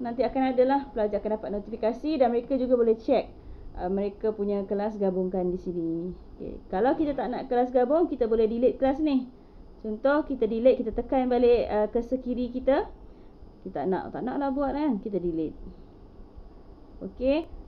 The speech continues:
boleh delete, uh, khas untuk event ini saja ataupun this and following events, maksudnya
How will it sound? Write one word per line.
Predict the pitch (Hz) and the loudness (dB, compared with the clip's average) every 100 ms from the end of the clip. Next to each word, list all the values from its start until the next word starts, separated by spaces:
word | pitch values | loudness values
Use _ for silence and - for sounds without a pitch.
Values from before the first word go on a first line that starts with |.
| - | -4
boleh | 185 196 | 0 2
delete, | 202 220 226 - | 2 2 2 0
uh, | 208 | -2
khas | 226 254 247 | 0 0 0
untuk | - | 0
event | 208 220 190 | 4 4 2
ini | 233 240 | 0 2
saja | 233 214 277 220 | 2 4 2 2
ataupun | 220 226 226 208 | 0 0 0 2
this | 262 269 | 0 0
and | 220 220 | -4 0
following | 240 220 220 214 | 4 6 4 2
events, | 214 247 294 320 | 2 2 2 -2
maksudnya | 226 165 220 | -4 -4 -4